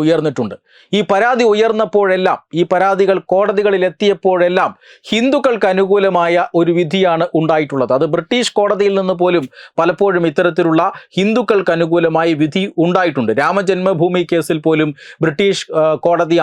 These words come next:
ആദ്യം ഹിന്ദുക്കൾക്ക് അനുകൂലമായിട്ടാണ് വിധിച്ചത്. പിന്നീട് വിഭജിച്ചു ഭരിക്കുക എന്ന ഒരു നയത്തിൻ്റെ ഭാഗമായിട്ടാണ്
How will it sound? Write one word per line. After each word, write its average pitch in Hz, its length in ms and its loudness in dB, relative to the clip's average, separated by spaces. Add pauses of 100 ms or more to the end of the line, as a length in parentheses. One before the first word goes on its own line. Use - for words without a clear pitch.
ആദ്യം 170 320 0 (260)
ഹിന്ദുക്കൾക്ക് 214 520 0
അനുകൂലമായിട്ടാണ് 165 920 0
വിധിച്ചത്. 139 400 -2
പിന്നീട് 175 340 0
വിഭജിച്ചു 196 520 0
ഭരിക്കുക 185 440 -2 (360)
എന്ന 190 100 0 (100)
ഒരു 180 160 0
നയത്തിൻ്റെ 185 400 0 (100)
ഭാഗമായിട്ടാണ് 165 720 0